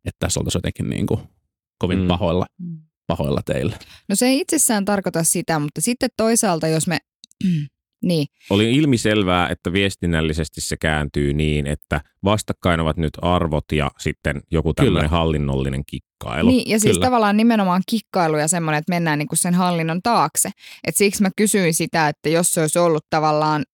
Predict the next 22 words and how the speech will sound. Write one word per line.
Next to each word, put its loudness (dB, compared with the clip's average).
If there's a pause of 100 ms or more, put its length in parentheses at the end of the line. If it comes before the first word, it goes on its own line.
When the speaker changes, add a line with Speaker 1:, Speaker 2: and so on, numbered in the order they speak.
Speaker 3:
niinku, -2
että -4
jos 0
se 2
olisi 2
oikeasti 0
nyt -2 (400)
ollut 4
tää -2
kyllä 4
ei-tyyppinen 0
päätös 0
ilman 2
sitä -2
hallinnollista 0
manööveriä, 0
mikä -8
siellä -4
taustalla 0
tapahtuu, -2
tai 0
se -2